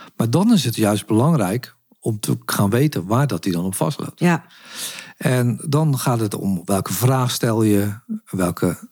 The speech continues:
Speaker 1: eh, antwoord geef je.
Speaker 2: Ja.
Speaker 1: Ja, en, en vooral ook, ja, dat je, eh, die, diegene het antwoord teruggeeft wat hij zelf geeft.
Speaker 2: Ja.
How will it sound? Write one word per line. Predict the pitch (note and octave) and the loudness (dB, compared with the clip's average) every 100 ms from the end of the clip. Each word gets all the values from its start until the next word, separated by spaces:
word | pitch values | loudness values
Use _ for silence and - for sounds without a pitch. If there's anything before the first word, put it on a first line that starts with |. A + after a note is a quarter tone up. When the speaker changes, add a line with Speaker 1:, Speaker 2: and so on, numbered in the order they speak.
| _ | _
Speaker 1:
eh, | - G#2 F2 C3+ | -6 -4 -2 0
antwoord | D3 - C#3 | 0 2 0
geef | - A#2+ A2+ | 2 -2 2
je. | F3+ G3 _ | 0 0 _
Speaker 2:
Ja. | F3+ F3 F3+ - | 2 2 2 -4
Speaker 1:
Ja, | C3+ C#3 | -2 -2
en, | G2 F#2 A2 | -4 -4 -6
en | - F#2+ F#2 | -4 -2 -2
vooral | - G#2 F2+ E2 | 0 0 -2 -4
ook, | F#2+ - - - - - - _ | -6 -6 -16 -20 -18 -18 -20 _
ja, | - F#2+ | -4 0
dat | G2+ - | 0 0
je, | - F#2+ F#2+ | 2 2 0
eh, | G2+ F2+ F#2 | -2 -4 -2
die, | G2+ F#2+ | -2 -2
diegene | G2+ A2 - G#2 G#2 | -2 -4 -4 -2 -2
het | F#2+ - | -2 0
antwoord | A2 - F#2+ - | -2 0 -2 2
teruggeeft | C3+ - G2 E2 | 0 2 -2 -2
wat | F#2 | -6
hij | G#2 | -2
zelf | G2 E2+ - - _ - - | 0 -2 -6 -16 _ -20 -14
geeft. | - G2 B2 - - _ | -2 0 0 -4 -16 _
Speaker 2:
Ja. | F3+ F#3 | 0 0